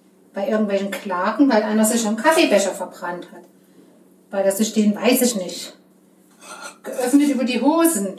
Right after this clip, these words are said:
über den Hosenstall gekippt hat. Weil ihm keiner gesagt hat, heißer Kaffee gehört nicht in den Schritt. So ungefähr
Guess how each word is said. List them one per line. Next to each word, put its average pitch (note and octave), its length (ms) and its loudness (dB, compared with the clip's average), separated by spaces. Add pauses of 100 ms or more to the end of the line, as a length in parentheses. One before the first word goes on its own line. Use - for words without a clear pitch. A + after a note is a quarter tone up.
(120)
über A3 180 -4
den A3 60 2
Hosenstall C4+ 680 2
gekippt - 420 -14
hat. - 200 -16 (680)
Weil G#3 160 0
ihm A#3+ 100 2
keiner G#4+ 380 2
gesagt C#4+ 400 0
hat, C#4 180 0 (920)
heißer F#4 320 2 (100)
Kaffee C#4+ 340 0
gehört A#3 360 -2
nicht C#4+ 280 -2
in A#3 120 0
den G#3 140 2
Schritt. F#3+ 380 -4 (1120)
So A3 200 4
ungefähr E3+ 580 -4